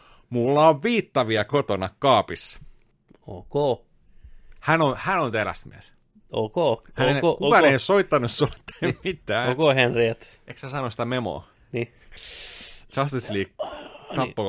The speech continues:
Speaker 1: koko franchiset
Speaker 2: Niin.
Speaker 1: kaikki.
Speaker 2: Sori.
Speaker 1: Mut
Speaker 2: Sori,
Speaker 1: joo,
Speaker 2: Henkka.
Speaker 1: tää oli sellainen outo. Ehkä tästä oli ollut vähän jotain puhetta jossain ohimennen, mutta ei ollut mitään, tiedätkö sä, ilmoitusluontoista mistään mitään, niinku näin.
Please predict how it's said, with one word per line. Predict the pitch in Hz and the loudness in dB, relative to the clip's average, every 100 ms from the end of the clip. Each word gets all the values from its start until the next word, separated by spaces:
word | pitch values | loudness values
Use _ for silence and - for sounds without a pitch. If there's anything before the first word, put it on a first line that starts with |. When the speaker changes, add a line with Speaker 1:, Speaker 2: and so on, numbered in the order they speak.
| 95 | -6
Speaker 1:
koko | |
franchiset | 95 113 101 90 71 - 90 | -8 -8 -8 -8 -14 -14 -16
Speaker 2:
Niin. | - | -12
Speaker 1:
kaikki. | 92 90 92 - _ _ | -10 -10 -14 -20 _ _
Speaker 2:
Sori. | - 147 151 147 139 - _ _ _ | -14 -14 -12 -12 -14 -18 _ _ _
Speaker 1:
Mut | 131 127 | -10 -8
Speaker 2:
Sori, | - 160 160 151 | -8 -6 -4 2
Speaker 1:
joo, | 151 90 | 4 4
Speaker 2:
Henkka. | - - - - - - | -2 -16 -20 -20 -20 -14
Speaker 1:
tää | - | -6
oli | 196 156 - - - - 151 - - | -6 -6 -10 -20 -20 -20 -20 -20 -18
sellainen | - 110 101 95 - | -12 -10 -10 -12 -12
outo. | 90 80 123 110 _ _ _ | -12 -10 -12 -14 _ _ _
Ehkä | 110 107 | -14 -12
tästä | 117 110 - | -12 -10 -8
oli | 104 | -6
ollut | 98 98 92 | -6 -8 -10
vähän | 92 85 | -12 -12
jotain | 80 87 | -10 -12
puhetta | 87 90 - 82 | -12 -14 -12 -12
jossain | 80 - 85 80 _ _ _ _ _ - | -12 -12 -16 -16 _ _ _ _ _ -8
ohimennen, | 101 131 151 165 185 196 | -6 -4 -6 -6 -8 -8
mutta | 175 - | -12 -8
ei | 127 | -6
ollut | 127 131 | -4 -6
mitään, | 123 123 117 | -6 -10 -10
tiedätkö | 110 | -8
sä, | 123 | -6
ilmoitusluontoista | 123 120 104 98 95 87 87 | -6 -4 -6 -8 -8 -10 -10
mistään | 98 101 - 98 | -12 -10 -10 -10
mitään, | 95 95 90 76 65 | -10 -10 -10 -12 -16
niinku | 76 - | -20 -20
näin. | 73 78 90 | -18 -16 -16